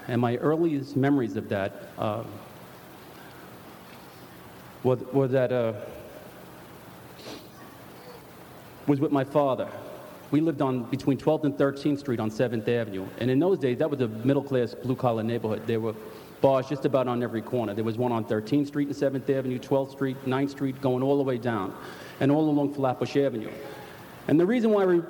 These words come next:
remember that so well is because my father made sure I was in all of them. Even my, my sister didn't even know this, but from the time I was about two years old, I was with them.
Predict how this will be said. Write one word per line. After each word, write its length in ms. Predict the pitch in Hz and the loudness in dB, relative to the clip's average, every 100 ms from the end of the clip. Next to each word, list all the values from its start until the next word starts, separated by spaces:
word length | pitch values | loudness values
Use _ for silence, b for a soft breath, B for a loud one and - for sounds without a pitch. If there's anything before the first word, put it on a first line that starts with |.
| - | 4
remember 400 | 156 170 240 196 | 6 6 4 4
that 220 | 143 117 | 2 2
so 100 | - | 2
well 260 | 127 123 123 | 2 4 2
is 80 | 113 | 0
because 300 | 123 127 127 | 0 0 2
my 140 | 127 | 0
father 400 | - 151 160 139 | 4 4 4 4
made 200 | 123 120 | 2 0
sure 400 | - 139 127 123 | 2 2 4 2
I 40 | |
was 160 | 117 113 | 0 2
in 100 | 120 | 2
all 220 | 120 127 | 4 2
of 80 | 135 | 0
them. 240 | 104 104 110 127 120 | -4 -6 -8 -6 0
Even 500 | 131 147 143 131 - - | 2 4 2 0 -6 -8
my, 220 | 214 131 120 | -2 0 0
my 440 | 117 - 127 123 | -2 -4 -2 0
sister 300 | 113 180 - | 0 0 0
didn't 140 | 120 120 | 0 0
even 160 | 117 | 2
know 140 | 131 123 | 2 0
this, 120 | 110 | -2
but 440 | - 110 - - | -4 -4 -6 -6
from 120 | - | 0
the 80 | 123 | 0
time 200 | 120 143 | 2 2
I 40 | 127 | 2
was 60 | |
about 220 | 123 113 | 0 0
two 120 | - 139 | 0 0
years 200 | 127 139 | 0 0
old, 180 | 156 | 0
I 60 | 113 | 0
was 100 | 104 | -2
with 160 | 110 - | -4 -4
them. 220 | 87 | -6